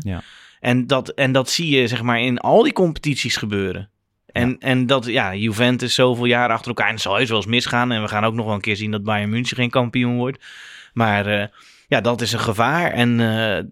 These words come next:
Speaker 2: de vraag is hoe breed het dan wordt. Als misschien Nederland een vaste tweede plek, eh, in de Champions League verwerft. Ja, dan kunnen de andere teams ook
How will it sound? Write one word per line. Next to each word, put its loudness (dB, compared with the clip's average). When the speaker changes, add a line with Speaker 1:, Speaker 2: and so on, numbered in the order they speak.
Speaker 2:
de 0
vraag 2
is 0
hoe 0
breed 4
het -2
dan 2
wordt. 0
Als -2
misschien 0
Nederland 2
een -4
vaste 0
tweede 0
plek, 0
eh, 2
in 4
de 2
Champions -2
League -2
verwerft. 0
Ja, -2
dan -6
kunnen -2
de -4
andere 2
teams -4
ook -4